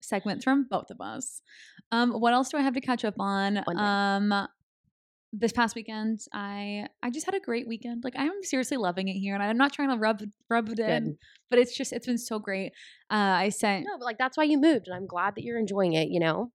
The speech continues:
Speaker 1: Yeah, I've just, I've, I've really been loving it. So this past weekend, I went to the dog beach with Louie, my Pomeranian, and he had the
Speaker 2: Oh my
Speaker 1: best
Speaker 2: God.
Speaker 1: time of his life. It was his first time on the beach, and he just was overwhelmed with happiness.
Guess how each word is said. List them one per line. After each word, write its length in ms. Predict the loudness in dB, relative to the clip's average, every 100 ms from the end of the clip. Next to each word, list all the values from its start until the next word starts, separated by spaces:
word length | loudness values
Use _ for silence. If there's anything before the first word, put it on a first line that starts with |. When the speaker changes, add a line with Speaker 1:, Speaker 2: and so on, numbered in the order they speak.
| 0
Speaker 1:
Yeah, 180 | 2 4
I've 120 | 2
just, 200 | 0 0
I've, 160 | -2 -2 -4 -6
I've 140 | -2
really 180 | 0 2
been 120 | 2
loving 240 | 0 0 -4
it. 100 | -2
So 120 | -4
this 60 |
past 300 | -4 -6 -6
weekend, 460 | -8 -4 -4 -4 -6 -12 -20 -20 -8
I 80 | -4
went 220 | -4 -6
to 80 | -10
the 100 | -8
dog 380 | -2 -2 -2 -4
beach 320 | -6 -6 -6
with 140 | -8 2
Louie, 560 | 4 4 2 0 0 -2 -2
my 120 | -2
Pomeranian, 840 | 0 2 2 4 4 4 2 2 2
and 220 | 2 -2
he 80 | -2
had 420 | -4 -4 -4 -6 -10 -18 -2
the 80 | -2
Speaker 2:
Oh 40 |
my 60 | 2
Speaker 1:
best 260 | 2 2 2
Speaker 2:
God. 60 | 2
Speaker 1:
time 140 | 2
of 80 | 0
his 160 | -4
life. 400 | -8 -8 -8 -10 -6
It 60 |
was 140 | -6 -4
his 180 | -6 -6
first 240 | -8 -8 -6
time 200 | -2 0
on 240 | 0 -4 -4
the 140 | -6 -6
beach, 420 | -8 -8 -8 -6 -4
and 80 | -2
he 160 | -4
just 240 | -4 -6 -2
was 180 | -4 -4 -6 -4
overwhelmed 480 | -2 -2 -4 -4
with 120 | -8 -6
happiness. 680 | -6 -4 -2 0 -2 -4